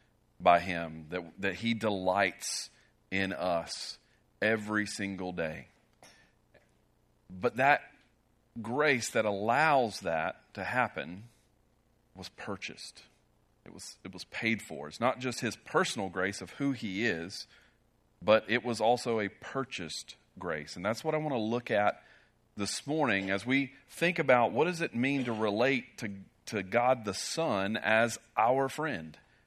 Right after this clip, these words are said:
H-, how does, how do we daily live our lives being friends with Jesus, right?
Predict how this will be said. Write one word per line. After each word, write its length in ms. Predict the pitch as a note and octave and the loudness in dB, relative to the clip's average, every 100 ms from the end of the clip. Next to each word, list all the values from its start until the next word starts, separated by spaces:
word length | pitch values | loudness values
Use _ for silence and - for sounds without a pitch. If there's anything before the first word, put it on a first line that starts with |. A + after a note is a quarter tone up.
| - | -6
H-, 80 | - | -4
how 240 | - C3+ D3 | 2 6 6
does, 280 | F3 D#3 - | 6 0 -6
how 220 | - C#3 | 0 2
do 80 | D#3 | 4
we 180 | E3 D#3+ | 2 -4
daily 760 | C3+ C#3+ E3+ D3+ G#2 F#2 A#2 C#3 - - _ | 0 2 2 2 0 0 -4 -6 -18 -20 _
live 340 | G#2+ A2+ D#3 E3 | 0 6 6 8
our 220 | D#3 D3 | 6 6
lives 680 | A2 F2 F2 G2+ A#2+ - - _ _ _ _ _ _ _ _ _ _ - | 6 4 0 -4 -6 -12 -14 _ _ _ _ _ _ _ _ _ _ -8
being 300 | G#2 D3+ C#3+ | 2 4 4
friends 760 | B2 - D3+ F3 G2+ F#2+ A2 A#2+ | 0 -2 -2 0 0 -2 -4 -4
with 200 | B2 C3+ | -4 -6
Jesus, 720 | C#3+ F3 B2 G1+ - - - _ _ _ _ _ _ _ - | -6 -6 -8 -10 -14 -16 -18 _ _ _ _ _ _ _ -4
right? 280 | F#2 C3+ | -2 -2